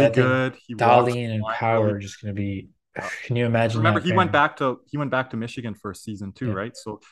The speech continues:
Speaker 2: he's like, "No, I'm not playing on this train wreck of a team. Let me go back to the N C double A
Speaker 1: Of
Speaker 2: for a
Speaker 1: course.
Speaker 2: year, and then let me join you guys next year." I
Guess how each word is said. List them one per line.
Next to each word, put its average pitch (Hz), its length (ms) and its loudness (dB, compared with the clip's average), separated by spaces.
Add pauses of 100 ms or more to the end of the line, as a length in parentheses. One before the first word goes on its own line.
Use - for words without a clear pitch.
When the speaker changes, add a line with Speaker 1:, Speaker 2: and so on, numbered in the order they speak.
(140)
Speaker 2:
he's 123 200 -2
like, 113 140 0
"No, 131 300 0
I'm 117 180 -2
not 117 280 -6
playing 117 280 -4
on 107 120 -2
this 110 200 -4 (340)
train 117 280 -2
wreck 113 180 0
of 104 80 -8
a 104 60 -4
team. 120 360 -4
Let 110 120 -6
me 113 80 -6
go 107 160 -4
back 110 300 0
to - 60 -20
the 110 60 -6
N 107 100 -4
C 107 160 -12
double 107 280 -2
A 120 80 2
Speaker 1:
Of 104 100 -4
Speaker 2:
for 123 60 -4
a 117 100 -2
Speaker 1:
course. - 80 -12 (100)
Speaker 2:
year, 113 100 -4
and 110 100 -8
then 113 80 -4
let 110 160 -2
me 117 100 -2
join 110 240 -4
you 110 80 -4
guys 104 240 -4
next 104 320 -12
year." 98 180 -8 (300)
I 113 80 -8